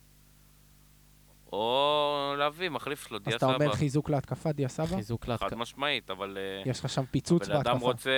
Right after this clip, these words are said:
Speaker 1: יותר ממה שנתן-,
Speaker 2: אני מז-,
Speaker 1: הציעו
Speaker 2: אני
Speaker 1: לנטע
Speaker 2: מזכיר לך
Speaker 1: לביא.
Speaker 2: שבן סער עוד במכבי חיפה.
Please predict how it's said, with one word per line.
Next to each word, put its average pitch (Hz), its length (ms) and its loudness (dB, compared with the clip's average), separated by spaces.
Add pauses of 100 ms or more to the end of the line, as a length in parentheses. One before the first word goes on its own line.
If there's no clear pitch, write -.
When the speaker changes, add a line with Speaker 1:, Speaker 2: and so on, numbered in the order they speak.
(580)
Speaker 1:
יותר 127 260 -2
ממה 131 260 -2
שנתן-, 123 600 -4
Speaker 2:
אני 139 160 2
מז-, - 20 6
Speaker 1:
הציעו 147 280 0
Speaker 2:
אני 147 80 4
Speaker 1:
לנטע 147 100 6
Speaker 2:
מזכיר 151 220 4
לך 170 60 6
Speaker 1:
לביא. 185 180 6
Speaker 2:
שבן 175 160 4
סער 180 220 2
עוד 175 120 2
במכבי 147 420 -2
חיפה. 175 300 -6